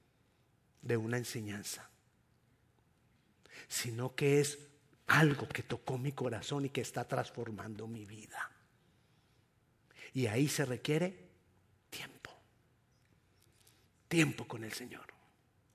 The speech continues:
Tiempo con el Señor. Y si tu carne no te deja, porque no es fácil. Y si tu carne no te deja, entonces toca humillar la carne.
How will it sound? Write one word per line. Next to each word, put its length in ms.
Tiempo 400
con 160
el 80
Señor. 380
Y 60
si 160
tu 160
carne 280
no 140
te 140
deja, 200
porque 220
no 80
es 80
fácil. 480
Y 60
si 140
tu 120
carne 280
no 100
te 120
deja, 220
entonces 280
toca 180
humillar 320
la 140
carne. 400